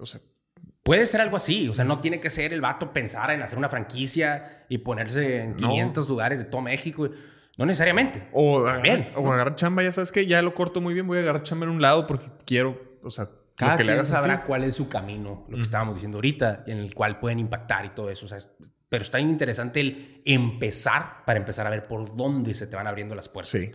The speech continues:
Speaker 2: Y si no empiezas, nunca vas a ver por dónde se te van a abrir las puertas y siempre te vas a quedar con la cosita. Y pues
Speaker 1: Y
Speaker 2: no,
Speaker 1: pues,
Speaker 2: güey.
Speaker 1: ¿cómo?
Speaker 2: O sea, ¿para qué es la vida, no? Para sacarle
Speaker 1: Sí.
Speaker 2: provecho.
Speaker 1: Sí.
Speaker 2: Y, y bueno, eso, eso es bien imp-,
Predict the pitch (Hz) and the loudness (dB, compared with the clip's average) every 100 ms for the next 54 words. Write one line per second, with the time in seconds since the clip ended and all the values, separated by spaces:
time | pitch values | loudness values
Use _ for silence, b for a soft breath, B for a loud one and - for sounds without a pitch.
0 | - 113 120 175 190 151 147 - 117 117 | -12 -6 -2 0 0 0 -8 -14 -8 -6
1 | 135 151 165 180 185 - 143 165 170 175 | -4 -4 -4 -6 -10 -8 -8 -6 -8 -6
2 | 147 147 175 143 - B B 110 131 135 | -6 -6 -10 -12 -14 B B -8 -6 -4
3 | 139 127 117 143 143 139 117 131 151 147 | -4 -4 -2 -2 -4 -6 -6 -6 -8 -10
4 | B B B B _ - - - - - | B B B B _ -18 -16 -18 -18 -6
5 | 120 - 311 156 131 190 113 110 113 147 | -2 0 0 2 4 4 0 -2 -2 0
6 | 139 156 143 190 151 185 180 135 120 123 | 0 2 2 0 -2 -4 -8 -10 -8 -4
7 | 143 123 104 101 - - b b b b | -4 -4 -6 -6 -12 -20 b b b b
8 | b - 104 127 120 113 110 113 - 127 | b -6 0 2 2 0 -6 -10 -8 0
9 | 139 - - - - _ - 143 - 160 | 2 0 -8 -20 -20 _ -6 -6 -2 -2
10 | 185 185 180 180 | 0 0 0 -2